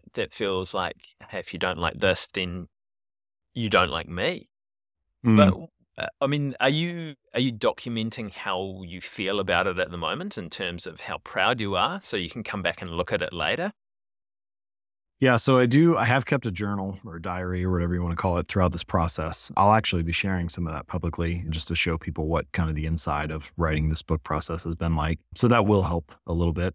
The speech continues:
Speaker 2: I think, with maybe keeping me grounded with where I was or, yeah, how, where I was at various points in the process. Yeah, I don't know. It'll be interesting to see,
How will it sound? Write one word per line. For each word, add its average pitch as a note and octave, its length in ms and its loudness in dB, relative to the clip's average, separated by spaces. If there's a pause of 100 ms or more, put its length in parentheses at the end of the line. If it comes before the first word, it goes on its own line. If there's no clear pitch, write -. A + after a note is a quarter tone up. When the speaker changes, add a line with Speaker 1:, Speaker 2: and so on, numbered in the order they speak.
Speaker 2:
I G2+ 100 -4
think, F#2+ 240 -2
with F2 180 -2
maybe E2 380 2
keeping E2+ 280 4
me E2 120 4
grounded E2 500 2
with E2 240 2
where E2+ 160 6
I D#2+ 40 6
was E2 360 4 (320)
or, C#2 300 0
yeah, D#2 240 2 (140)
how, F#2+ 140 4
where F2 220 6
I E2 40 4
was D#2+ 200 0
at D2+ 60 -4
various D#2+ 320 0
points - 360 -2
in F#2+ 60 0
the F2 60 0
process. G2 480 0 (100)
Yeah, A2+ 300 4
I C#3 40 0
don't D#3 120 6
know. C3+ 240 2
It'll C3 120 4
be B2+ 140 8
interesting A2 320 4
to F2+ 60 0
see, F2+ 420 -4